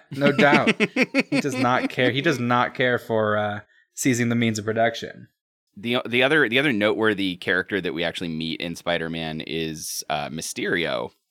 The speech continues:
Speaker 2: who is sort of a, a mainstay villain of Spider-Man's, and who we just recently got to see, uh, Jake Gyllenhaal play on screen.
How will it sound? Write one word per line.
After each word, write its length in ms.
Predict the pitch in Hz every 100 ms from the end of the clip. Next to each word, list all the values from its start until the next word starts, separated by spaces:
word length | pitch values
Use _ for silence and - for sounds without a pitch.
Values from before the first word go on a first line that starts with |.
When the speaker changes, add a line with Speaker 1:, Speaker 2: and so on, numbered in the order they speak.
| _
Speaker 2:
who 100 | 92
is 80 | 80
sort 140 | - 90
of 80 | 82
a, 380 | 78 76 80 - _ -
a 80 | 90
mainstay 540 | 85 85 - 95 87
villain 560 | 80 85 78 80 85 - _ _
of 220 | 82 78 -
Spider-Man's, 760 | - 82 82 80 80 120 160
and 220 | 76 87
who 80 | 92
we 100 | 92
just 220 | 90 -
recently 340 | 90 - - 82
got 220 | 82 -
to 40 |
see, 460 | - 87 82 82 76
uh, 240 | 78 76
Jake 240 | 76 87 -
Gyllenhaal 420 | 90 98 85 80
play 360 | 90 80 101
on 360 | 78 - 78 123
screen. 580 | - - 90 85 82